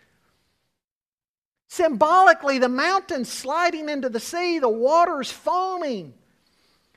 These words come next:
as in something in anger, the, the, the mountains quaking. He could be talking here about natural disasters. He could be talking about things like financial collapse. He could be talking about wars.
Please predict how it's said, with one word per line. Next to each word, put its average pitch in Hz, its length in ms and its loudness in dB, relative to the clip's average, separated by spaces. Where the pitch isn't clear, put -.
as 262 200 0
in 254 140 0
something 339 480 -4
in 262 140 -2
anger, 294 580 0
the, 208 200 4
the, 233 240 4
the 285 80 2
mountains 311 420 2
quaking. 302 1000 -2
He 381 100 -4
could 294 160 -8
be 285 140 0
talking 302 420 2
here 285 220 4
about 233 420 4
natural 254 640 0
disasters. 311 920 -2
He 262 60 -4
could 226 160 0
be 233 140 0
talking 233 400 -2
about 214 360 2
things 247 220 0
like 214 340 4
financial 247 680 -2
collapse. 311 640 0
He 240 80 -4
could 196 180 -4
be 214 120 0
talking 220 300 -2
about 202 260 4
wars. 349 800 0